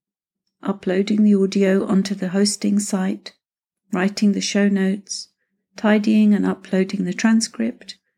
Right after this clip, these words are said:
and promoting the podcast in my newsletter and social media feeds. Now, when you have smaller tasks to do, you can focus on one at a time and set yourself clear deadlines for each one so that you keep your project moving.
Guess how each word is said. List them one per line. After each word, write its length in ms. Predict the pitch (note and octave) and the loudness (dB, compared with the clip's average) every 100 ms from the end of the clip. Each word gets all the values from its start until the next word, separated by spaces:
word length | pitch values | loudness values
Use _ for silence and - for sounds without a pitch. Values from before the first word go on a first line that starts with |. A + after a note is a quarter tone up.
| _ - | _ 0
and 320 | A3+ A#3+ A3+ | 2 2 0
promoting 520 | - G3+ G#3 G#3 A3+ | 2 4 4 2 0
the 60 | G3+ | 0
podcast 640 | G3+ F#3 - F3 F#3 - | -2 -6 -2 -4 -2 -4
in 140 | G3 F#3 | -4 -2
my 140 | E3 | -2
newsletter 800 | F3+ G3+ G#3 G#3+ G#3+ - G#3+ G#3 - | 0 2 2 2 0 2 2 2 2
and 280 | A3+ A#3 A#3+ | 2 2 2
social 420 | - F#3+ - F#3+ | -2 -2 -2 -2
media 340 | F3+ F3 F3 | -2 -4 -6
feeds. 560 | E3 F3 F3+ - - - _ _ _ _ _ _ _ _ _ _ _ | -6 -6 -8 -10 -20 -20 _ _ _ _ _ _ _ _ _ _ _
Now, 80 | B3+ | 2
when 160 | C4+ | 4
you 120 | D#4+ D#4 | 4 2
have 140 | C#4+ | 0
smaller 320 | - A3 G#3 | 2 4 4
tasks 560 | G3 G#3 F#3 F3 - - | 2 0 0 -2 -6 -8
to 160 | - | -8
do, 120 | F3 F#3 | -4 -2
you 260 | F#3+ A#3 | 0 -2
can 180 | A#3+ C#4 | 0 0
focus 460 | C4+ A#3+ A#3 A#3 A#3 | 2 0 0 -2 2
on 160 | G#3 | 2
one 180 | G3 F#3+ | 2 2
at 180 | G#3 G#3 | 2 -2
a 60 | |
time 380 | - G3 F3+ F3+ | -4 -2 0 -2
and 120 | F#3 | -6
set 200 | F#3+ A3 | -2 0
yourself 420 | E4 G#3+ G3 F#3+ - | 0 0 -2 -2 -4
clear 300 | B3 B3+ B3 | 2 2 4
deadlines 580 | G#3+ F#3+ F3+ F3 F3+ | 0 0 -2 -2 -4
for 120 | - G3+ | 0 0
each 260 | A3 - | 0 -2
one 240 | F#3 E3+ F3+ | -2 -2 -2
so 160 | G3 | -4
that 160 | G3 D4 | 0 0
you 140 | A3+ | 0
keep 400 | G#3+ - A3+ - | -2 -2 -2 0
your 120 | A#3+ A3+ | -4 -4
project 640 | - - E3+ F3 - - | -6 -8 -4 -6 -8 0
moving. 460 | G#3 F#3+ E3+ E3+ | 2 2 -2 -6